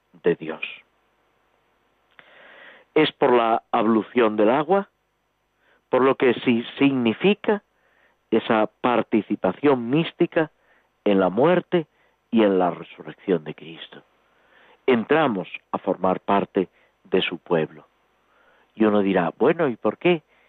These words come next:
ese, ese signo arbitrario? No es un signo arbitrario. Es una decisión de Cristo, que ha instituido el sacramento, que tiene poder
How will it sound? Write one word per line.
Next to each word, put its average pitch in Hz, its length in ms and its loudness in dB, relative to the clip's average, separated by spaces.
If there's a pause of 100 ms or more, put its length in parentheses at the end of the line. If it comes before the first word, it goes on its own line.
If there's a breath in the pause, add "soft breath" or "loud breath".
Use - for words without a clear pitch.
(280)
ese, 113 520 2 (120)
ese 127 260 0 (120)
signo 123 520 -2 (520)
arbitrario? 95 840 0 (880 soft breath)
No 180 300 2
es 110 160 0
un 104 160 -8
signo 107 460 0 (100)
arbitrario. 87 840 -4 (800 soft breath)
Es 123 140 0
una 151 180 2
decisión 156 640 2
de 175 100 0
Cristo, 113 520 -2 (760 loud breath)
que 170 100 2
ha 190 60 4
instituido 196 840 2 (100)
el 131 220 2
sacramento, 120 760 0 (320 loud breath)
que - 140 2
tiene 226 320 2
poder 185 600 0